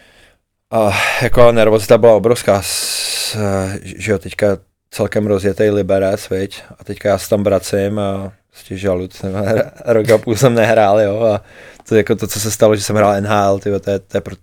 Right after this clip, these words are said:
to už bylo prostě pryč, rok a půl stará záležitost a musel jsem se dávat, eh, dávat, že jo, fyzicky dokupy, připravy, to, tak to je ten nejmenší problém, ale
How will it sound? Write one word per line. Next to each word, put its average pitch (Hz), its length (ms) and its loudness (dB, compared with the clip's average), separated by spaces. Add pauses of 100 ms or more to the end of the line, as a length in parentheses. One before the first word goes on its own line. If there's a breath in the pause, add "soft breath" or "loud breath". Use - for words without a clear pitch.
to 101 100 -8
už 95 80 -8
bylo 101 200 -2
prostě 101 300 -4
pryč, 98 400 -2
rok 101 200 -2
a 98 80 -2
půl 104 220 -10
stará 98 400 2
záležitost 98 720 -4
a 104 100 -8 (1080 loud breath)
musel 104 240 -4
jsem 101 100 -4
se 113 100 0
dávat, 104 280 4 (240)
eh, 101 460 -4 (300)
dávat, 101 340 2 (220)
že 107 100 0
jo, 98 60 4
fyzicky 117 460 -2
dokupy, 120 340 -2
připravy, 113 520 2
to, 110 100 -10 (220)
tak - 140 -6 (400)
to - 80 0
je 120 60 8
ten 127 140 4
nejmenší 117 380 2
problém, 110 400 2
ale 101 200 0